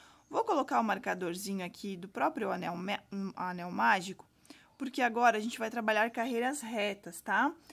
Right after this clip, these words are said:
A gente vai fazer quatro carreiras de dezoito pontos baixos. Então, você vai trabalhar pontinho sobre pontinho. Não tem mais aumentos agora nessa,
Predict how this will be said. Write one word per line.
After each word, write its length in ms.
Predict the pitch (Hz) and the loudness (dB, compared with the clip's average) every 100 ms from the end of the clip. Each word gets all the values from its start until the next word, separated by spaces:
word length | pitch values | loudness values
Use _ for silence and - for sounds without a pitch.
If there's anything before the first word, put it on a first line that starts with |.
| - - | -20 -4
A 140 | 190 | -2
gente 200 | 220 240 | 0 -2
vai 120 | 254 | 0
fazer 300 | 226 202 208 | -2 -2 -2
quatro 500 | 214 - 226 262 349 | -4 2 4 4 2
carreiras 720 | 381 311 247 240 190 202 240 | -6 -4 -2 0 2 2 0
de 160 | 240 233 | -2 -6
dezoito 520 | 208 233 220 226 233 | -2 -2 0 -2 -2
pontos 400 | - 262 262 294 | -4 -2 0 0
baixos. 520 | 247 208 - - 202 | 2 2 2 -4 -12
Então, 160 | - 208 | -8 -6
você 80 | 220 | -2
vai 140 | 214 | -2
trabalhar 420 | 214 214 202 202 | -2 -2 2 2
pontinho 560 | 202 247 240 247 269 285 | 2 0 0 0 -2 -2
sobre 260 | - 294 269 | -2 -4 -4
pontinho. 500 | 311 311 - 196 196 | -4 -6 -6 -6 -4
Não 220 | 196 247 | -2 -2
tem 180 | 269 254 | 2 2
mais 340 | 254 226 240 | 4 4 4
aumentos 520 | 233 226 208 208 214 | 2 2 -2 -4 -2
agora 380 | 226 233 202 202 | -2 2 2 4
nessa, 340 | 208 220 214 | 0 -2 -6